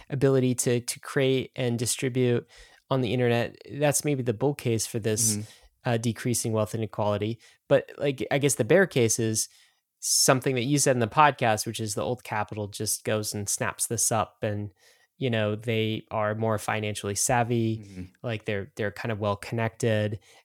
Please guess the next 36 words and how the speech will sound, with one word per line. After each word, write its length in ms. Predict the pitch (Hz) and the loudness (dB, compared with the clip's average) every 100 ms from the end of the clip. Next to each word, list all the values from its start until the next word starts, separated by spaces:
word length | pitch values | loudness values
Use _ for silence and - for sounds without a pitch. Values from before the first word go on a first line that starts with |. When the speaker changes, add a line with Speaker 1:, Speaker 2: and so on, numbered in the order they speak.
| _ | _
Speaker 1:
and 460 | 120 113 107 104 - - | -4 -2 -2 -4 -8 -6
everything 540 | 131 113 107 131 113 | -4 -4 -4 -4 -4
becomes 640 | 107 117 - 110 107 101 - - | -6 -8 -4 -2 -2 -2 -4 -6
a 60 | |
market, 640 | 113 104 120 123 165 170 - _ _ _ | -4 0 0 2 0 0 -6 _ _ _
you 120 | 123 | 0
know, 140 | 120 123 | 2 2
Speaker 2:
Mm-hmm. 160 | 127 | 2
Speaker 1:
and, 60 | 123 | -2
and 160 | 127 117 | -4 -2
these 160 | 117 | -2
people 380 | - 127 - 113 | -2 -6 -4 -4
ha-, 100 | 104 - | -4 -10
can 240 | - 123 107 | -6 -2 0
dominate 460 | 104 107 117 113 | 2 2 2 0
markets 720 | - 110 107 165 170 - - - - _ 131 | 0 -2 0 0 0 0 -2 -6 -20 _ -4
in 140 | 120 | 2
ways 360 | 113 117 120 113 | 4 4 2 0
that, 300 | 110 107 - | 0 0 -2
uh, 220 | - 120 104 | -6 -4 -4
an 120 | 123 | -4
average 380 | - 110 123 120 | -4 -2 -2 -4
individual 580 | 123 113 107 113 113 104 | -4 -2 -2 -2 -2 -4
can't. 480 | - - 104 156 - | -6 -4 -2 0 -2
Speaker 2:
Mm-hmm. 300 | - 101 98 - | -10 -12 -18 -8
Speaker 1:
That's 160 | 123 | -4
maybe 260 | 135 127 123 | 0 0 0
the, 380 | 117 110 107 - - _ | 2 4 4 0 -8 _
like, 300 | - 127 113 | -8 -6 -6
the 60 | 123 | -4
bear 240 | 113 123 | 0 0
case 340 | 135 113 101 - | 0 -4 -4 -4
for 80 | 104 | -4
this. 380 | 98 104 - - - - _ | -2 -2 -4 -8 -20 -20 _
What, 280 | 135 131 - | -2 -2 2
uh, 380 | 131 117 117 101 | 2 4 2 -2